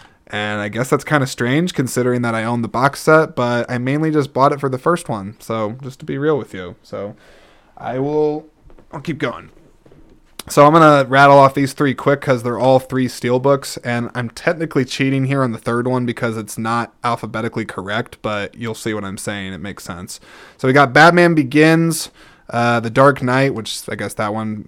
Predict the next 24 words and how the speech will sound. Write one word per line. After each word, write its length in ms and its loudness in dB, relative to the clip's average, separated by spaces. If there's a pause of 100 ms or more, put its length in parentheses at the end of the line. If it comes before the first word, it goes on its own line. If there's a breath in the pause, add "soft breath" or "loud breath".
violates 480 -6
that 220 -6
too, 320 2 (340 loud breath)
and 240 2
The 60 0
Dark 320 2
Knight 200 -6
Rises. 480 -8
So 380 -4
I 120 -4
kept 420 -2
it 120 0
in 180 -2
the 60 -4
B's 420 -4
because 380 -6
they're 160 -4
all 140 -4
Batman 580 -6
movies, 400 -16
so 280 -10
come 160 -10
on. 260 -16 (680 soft breath)
Um, 640 8